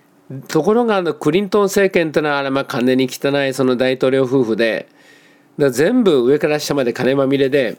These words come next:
世界にもその金まみれの連中が集まってきたというところで、だからまあ、クリントンの時代から金をまくことが政治だというのは、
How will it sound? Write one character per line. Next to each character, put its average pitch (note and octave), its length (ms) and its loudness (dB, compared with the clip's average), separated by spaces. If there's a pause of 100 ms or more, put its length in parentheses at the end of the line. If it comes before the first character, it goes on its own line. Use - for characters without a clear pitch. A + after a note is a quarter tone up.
(560)
世 - 180 0
界 F#3 200 -2
に F#3 100 -4
も F3+ 120 2
そ D3 120 0
の B2 120 0
金 C3 220 -2
ま C3 120 2
み C3+ 120 0
れ C3+ 80 2
の C3 100 2
連 C3 160 2
中 B2+ 120 0
が B2+ 100 0
集 B2+ 100 -4
ま C#3 100 2
っ C3 40 -12
て C3+ 140 -2
き - 40 -14
た - 120 -10
と - 120 -8
い G#2+ 80 -2
う G2 60 -8
と - 300 -16
こ A#2 100 -4
ろ A2 100 -4
で、 G#2+ 320 -8 (460)
だ C#3 100 -2
か D3 80 0
ら B2+ 220 -2
ま C#3+ 360 0
あ、 - 120 -20
ク - 160 -2
リ G#3+ 80 4
ン B3 80 2
ト F#3 160 0
ン E3 60 -2
の D#3 100 2
時 C3+ 120 -2
代 C3+ 200 0
か C3 140 -2
ら C3 100 -4
金 C#3 260 -2
を E3 140 2
ま E3+ 100 0
く E3 60 -18
こ D3+ 120 0
と C#3+ 80 -2
が A2+ 140 0 (500)
政 C#3 320 -2
治 C#3 120 -4
だ C#3+ 120 2
と C3 120 -6
い A2+ 80 2
う G#2 40 -2
の G#2+ 80 -6
は、 G2+ 300 -8